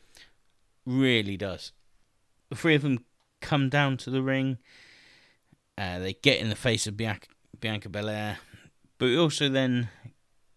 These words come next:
got what seemed to be a babyface turn by Becky Lynch, who stood side by side with Belair, which, again, was another great moment, as the babyface turn was well overdue, and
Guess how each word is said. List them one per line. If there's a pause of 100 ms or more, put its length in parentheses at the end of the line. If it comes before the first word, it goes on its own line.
got
what
seemed
to
be
a
babyface
turn
by
Becky
Lynch, (500)
who
stood
side
by
side
with
Belair, (560)
which, (160)
again,
was
another (100)
great
moment, (500)
as
the
babyface
turn (540)
was
well
overdue, (360)
and